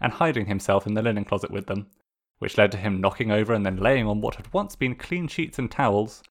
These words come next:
which led to Sokka doing more laundry and cussing out his downstairs neighbour while slamming the squeaky washing machine door shut. He'd taken to calling downstairs neighbour Barbie McBoomer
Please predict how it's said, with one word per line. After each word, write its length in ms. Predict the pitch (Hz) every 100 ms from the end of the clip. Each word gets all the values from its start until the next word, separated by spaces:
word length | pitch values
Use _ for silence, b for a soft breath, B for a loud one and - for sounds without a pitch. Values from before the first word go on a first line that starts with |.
| _ _ _
which 180 | 117 113
led 140 | 113
to 80 | -
Sokka 280 | - 143 120
doing 220 | 113 110
more 180 | 107 135
laundry 480 | 139 143 107 104 - _
and 160 | - 120
cussing 300 | - - 98
out 160 | 95 101
his 80 |
downstairs 460 | - 95 95 110 98
neighbour 340 | 98 95 95 - _ _
while 160 | - 107
slamming 520 | - - 104 107 104
the 100 | 104
squeaky 420 | - - 104 -
washing 300 | 98 98 113
machine 280 | - - 131
door 220 | - -
shut. 320 | - - - - _ _ _ _ _ _ _ _ _ _ _ _ _ _ _
He'd 160 | - 160
taken 360 | - 196 156 120
to 80 |
calling 300 | - 127 107
downstairs 420 | 104 101 - 101 95
neighbour 380 | 98 95 95 - _ _ -
Barbie 240 | 113 104
McBoomer 560 | 95 - - 117 87